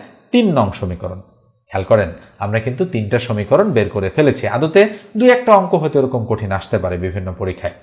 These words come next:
তো এটা কিছুটা কঠিন এসেছে বলা যেতে পারে। তো দেখেন, এবার দুই নং আর তিন নং সমীকরণ এবার আমরা যোগ করব। তাহলে দুই যোগ তিন করে পাই, আমরা যোগ করে দিব। তাহলে দুই আর তিন যদি যোগ করি, দুই কত আছে? দুই আছে x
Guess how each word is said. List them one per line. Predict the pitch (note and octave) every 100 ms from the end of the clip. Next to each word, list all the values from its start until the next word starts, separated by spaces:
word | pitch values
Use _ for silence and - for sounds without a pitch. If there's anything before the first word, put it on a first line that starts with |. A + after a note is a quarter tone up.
| _ _ _
তো | B2 B2+
এটা | C#3+ D3 - - - _
কিছুটা | G3+ F3+ A#2 -
কঠিন | G2 G2+
এসেছে | F#2 - A2 - B3 - -
বলা | F#2 G3
যেতে | F#3+ F#3+ A2+
পারে। | G#2 F#2+ A3+ B3 - _ _ _ _ _ _ _ B2+
তো | A2 A2 - - _ -
দেখেন, | D#3 E3+
এবার | C#3 D3 F#3 - - A#2
দুই | C#3
নং | F#3+ B3
আর | B3 A#3
তিন | B2+ G#2
নং | F#2
সমীকরণ | G2+ F#2+ C#3+ D#3
এবার | F#2
আমরা | F#2 D3
যোগ | A#2 F2 -
করব। | F#2+ F2 - -
তাহলে | A2+
দুই | G2+ F#2 A2 A2+ C3+ G3+ - F#2
যোগ | F2+ G2 B2 - - _
তিন | - G#2 G#2 A#2 F3+ G#3 -
করে | G2+ G2 D3 C4 - - _ -
পাই, | E2 E2+ -
আমরা | G2 D#3+
যোগ | A2 F#2
করে | F#2+ E2+
দিব। | F2 E2 -
তাহলে | C#3 D3
দুই | E3
আর | D#3+ E3
তিন | D#3+
যদি | D#3 D#3
যোগ | D3+ E3 E3+
করি, | D3+
দুই | D3 E3+
কত | E3 E3
আছে? | E3+ E3 A3+ - - - -
দুই | G2+ F#2+
আছে | G3 D#3+ -
x | G2